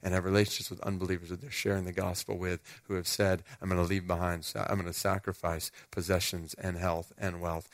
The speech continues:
in order to get the gospel to those who've never heard it." Jonathan Edwards said, "Resolve to act in all respects, both speaking and doing, as if nobody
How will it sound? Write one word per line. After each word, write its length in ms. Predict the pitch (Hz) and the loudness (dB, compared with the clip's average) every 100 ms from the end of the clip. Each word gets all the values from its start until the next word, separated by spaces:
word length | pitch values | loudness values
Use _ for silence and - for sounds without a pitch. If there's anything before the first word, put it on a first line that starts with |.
| - | -14
in 80 | 98 | -6
order 180 | 90 90 | -2 -2
to 80 | 87 | -2
get 220 | 90 87 | -4 -4
the 80 | - | -4
gospel 400 | 90 82 - 87 | -4 -4 -6 -8
to 80 | 82 | -6
those 220 | 85 82 | -6 -8
who've 140 | 82 | -10
never 340 | 82 80 78 78 _ - | -8 -8 -10 -16 _ -8
heard 200 | 85 76 | -6 -6
it." 120 | 76 _ _ _ _ _ _ _ _ _ _ _ _ _ _ _ _ - _ _ _ _ _ _ _ _ | -12 _ _ _ _ _ _ _ _ _ _ _ _ _ _ _ _ -20 _ _ _ _ _ _ _ _
Jonathan 340 | 208 117 113 107 | 6 6 8 4
Edwards 440 | 104 92 87 - - _ _ _ _ _ _ _ _ _ - | 4 2 -4 -8 -12 _ _ _ _ _ _ _ _ _ 0
said, 200 | - 98 | 4 4
"Resolve 440 | 104 101 113 117 | 4 8 10 10
to 160 | 120 95 | 6 4
act 240 | 95 - | 2 0
in 80 | 98 | 4
all 160 | 107 | 6
respects, 520 | 120 113 - 92 90 - | 6 4 2 -2 -4 -4
both 180 | 101 95 | -2 -2
speaking 460 | - 120 107 117 | 0 0 0 2
and 160 | 107 95 | 2 2
doing, 300 | 98 90 90 | 0 0 0
as 120 | 95 | 2
if 140 | 101 | 2
nobody 720 | 104 113 139 143 151 151 156 | 6 10 12 12 12 12 6